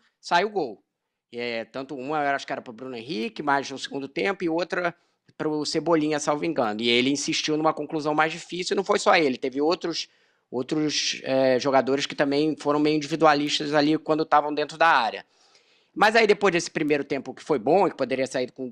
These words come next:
dois ou três gols, é, aí deu uma queda brutal no segundo tempo. É, o time pode ser que seja cansaço, e de fato o Palestino teve mais a, a bola, ameaçou de fato o Flamengo, um meio de campo muito aberto,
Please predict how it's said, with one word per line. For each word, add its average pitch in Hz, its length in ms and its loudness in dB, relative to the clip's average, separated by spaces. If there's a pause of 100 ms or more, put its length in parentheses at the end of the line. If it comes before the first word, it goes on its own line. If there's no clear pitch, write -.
(120)
dois 131 320 -4
ou 123 80 -8
três 120 300 -8
gols, 190 540 4 (300)
é, 110 600 -2 (240)
aí 160 440 4
deu 170 160 2
uma 196 140 2
queda 156 260 -2
brutal 147 600 0
no 175 120 -10
segundo 120 300 -14
tempo. 101 380 -18 (500)
É, 120 320 0
o 117 60 -4
time 131 640 -8
pode 143 200 2
ser 139 120 -4
que - 80 -14
seja 120 240 -6
cansaço, 123 680 -2
e 151 160 -4
de - 120 -6
fato 135 380 2
o - 20 -12
Palestino 135 580 -2
teve 170 380 0
mais 127 280 2
a, 117 80 -4 (320)
a 110 140 -2
bola, 165 480 2 (180)
ameaçou 143 640 0
de 170 120 -10
fato 131 300 -4
o - 20 -20
Flamengo, 123 580 -10 (220)
um 131 120 -6
meio 135 200 -2
de - 60 -10
campo 135 220 -10
muito 190 300 -2
aberto, 127 640 0